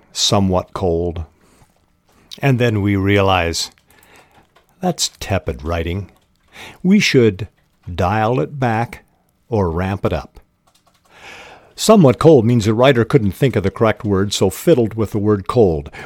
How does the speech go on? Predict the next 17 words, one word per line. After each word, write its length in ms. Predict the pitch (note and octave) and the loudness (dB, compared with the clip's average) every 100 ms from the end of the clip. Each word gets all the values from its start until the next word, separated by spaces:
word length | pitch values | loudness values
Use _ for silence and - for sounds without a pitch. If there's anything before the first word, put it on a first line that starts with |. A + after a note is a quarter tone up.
| - | -4
We 140 | E3+ | 0
can 200 | F#3 D3 | 4 4
hear 260 | B2 D3 C#3 | 4 4 4
the 120 | A2+ | 2
writer 320 | G#2 A2+ A2 | 2 2 2
think 460 | F#2+ - D3 G2+ - | -2 0 0 0 -4
as 500 | A#2+ G#2+ G2 F#2+ - - _ | -6 -4 -4 -6 -6 -10 _
he 160 | - B2 | -6 -2
composes. 800 | A#2 - B2 G#2 - C2+ - - | -2 0 0 0 -4 -12 -16 -8
"It's 140 | D3+ - | -6 -6
cold. 420 | - A2+ C#2+ C#2 - _ _ _ | 0 0 0 -8 -20 _ _ _
Oh, 220 | - F#3 E3 | -6 -2 0
maybe 360 | E3 D#3+ B2+ | 0 0 0
it's 260 | F#2+ - - _ _ | -2 -8 -20 _ _
not 200 | F#2+ - | -10 -6
really 200 | A2 G2 | -4 -4
cold, 480 | - F#2 G2+ A2+ G2+ | -4 -4 0 0 -2